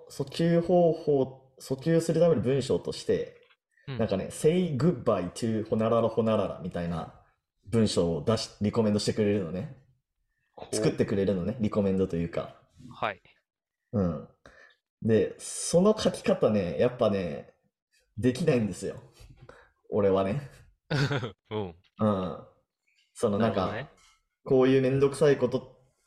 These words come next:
Speaker 2: とはおさらば。
Speaker 1: にさよならを言いましょうみたいな、おさらばみたいな。そう。その言い方ちょっと自分で作れないなと思って。でも、これってまあ確かに、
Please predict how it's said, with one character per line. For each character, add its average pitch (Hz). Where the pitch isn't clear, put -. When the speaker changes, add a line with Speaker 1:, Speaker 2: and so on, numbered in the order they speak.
Speaker 2:
と 156
は 139
お 170
さ 127
ら 117
ば。 127
Speaker 1:
に 123
さ -
よ 131
な 135
ら 139
を 113
言 113
い 123
ま 120
し -
ょ 123
う 101
み 101
た 98
い -
な、 104
お 110
さ 135
ら 117
ば 98
み 95
た 95
い 90
な。 90
そ -
う。 -
そ 165
の 190
言 175
い 185
方 -
ち 175
ょ 165
っ -
と 117
自 107
分 143
で 139
作 -
れ 147
な 113
い 90
な 85
と 82
思 82
っ 78
て。 -
で 143
も、 110
こ 151
れ 165
っ -
て -
ま 156
あ 92
確 -
か 101
に、 87